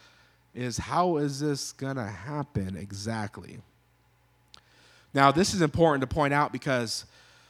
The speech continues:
I wanna talk about two things. Our circles here, which, you know, our circles, uh, is Reformed more specifically, but broadly is mainstream evangelicalism. That's kind of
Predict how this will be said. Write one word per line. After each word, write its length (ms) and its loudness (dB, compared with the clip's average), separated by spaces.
I 40 -8
wanna 140 12
talk 260 8
about 240 6
two 140 2
things. 240 2
Our 220 12
circles 460 6
here, 440 6
which, 340 4
you 100 6
know, 80 6
our 180 8
circles, 580 4
uh, 100 -4
is 180 4
Reformed 640 10
more 180 8
specifically, 680 4
but 240 6
broadly 500 8
is 160 0
mainstream 560 2
evangelicalism. 920 2
That's 180 0
kind 180 0
of 80 0